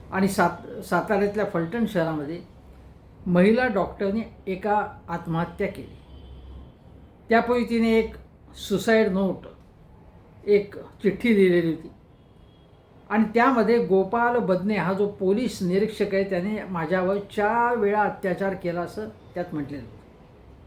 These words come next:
आणि प्रशांत बनकर नावाचा एक आहे, तो मला वाटतं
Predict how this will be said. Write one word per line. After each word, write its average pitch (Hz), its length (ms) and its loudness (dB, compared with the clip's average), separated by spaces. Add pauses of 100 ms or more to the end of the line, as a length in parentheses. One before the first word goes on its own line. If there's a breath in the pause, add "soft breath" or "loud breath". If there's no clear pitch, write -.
(920)
आणि 233 120 2
प्रशांत 247 640 2
बनकर 196 400 2
नावाचा 208 360 0
एक 202 200 2 (120)
आहे, 175 300 -2 (400)
तो 175 60 -10
मला 175 180 -4
वाटतं 180 380 -4